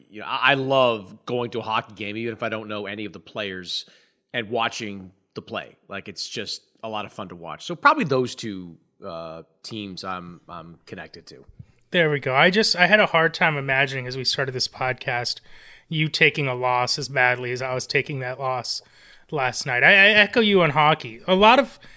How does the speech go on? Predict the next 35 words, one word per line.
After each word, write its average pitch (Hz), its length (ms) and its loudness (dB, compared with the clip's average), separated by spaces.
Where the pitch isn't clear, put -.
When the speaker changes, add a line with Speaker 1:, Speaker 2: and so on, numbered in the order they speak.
Speaker 2:
back 214 240 6
and 220 140 2
forth 196 300 2
action 175 340 4
in 127 100 -4
hockey. 147 380 -2
I 123 80 0
think, 165 300 -6
uh, 143 300 0
the 156 140 -2
N 156 100 0
B 151 140 0
A 139 100 4
maybe 135 300 0
could, 127 240 -8
uh, 113 240 -6
take 180 240 4
a 156 40 6
note 147 280 6
or 139 80 4
two 131 200 -6
from 127 200 -6
how 135 120 4
few 160 220 -2
T 156 240 -4
V 131 160 -6
timeouts 127 540 -2
and 127 100 -4
replay 127 420 -4
reviews 117 440 -8
there 147 140 0
are 123 160 2
in 123 40 -4
hockey 127 300 -4
comparatively. 127 640 -4